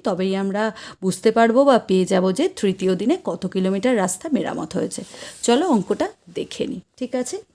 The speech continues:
এটা হচ্ছে দুইয়ের দাগের অঙ্ক। কি লিখব?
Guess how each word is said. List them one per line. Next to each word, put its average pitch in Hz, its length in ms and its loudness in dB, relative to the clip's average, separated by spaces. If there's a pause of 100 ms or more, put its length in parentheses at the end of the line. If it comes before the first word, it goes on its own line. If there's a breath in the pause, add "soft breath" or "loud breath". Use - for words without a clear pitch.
(360 soft breath)
এটা 208 200 -2
হচ্ছে 226 260 -2 (180)
দুইয়ের 175 320 0
দাগের 196 360 2
অঙ্ক। - 180 -12 (840 soft breath)
কি 262 140 -4
লিখব? 254 280 0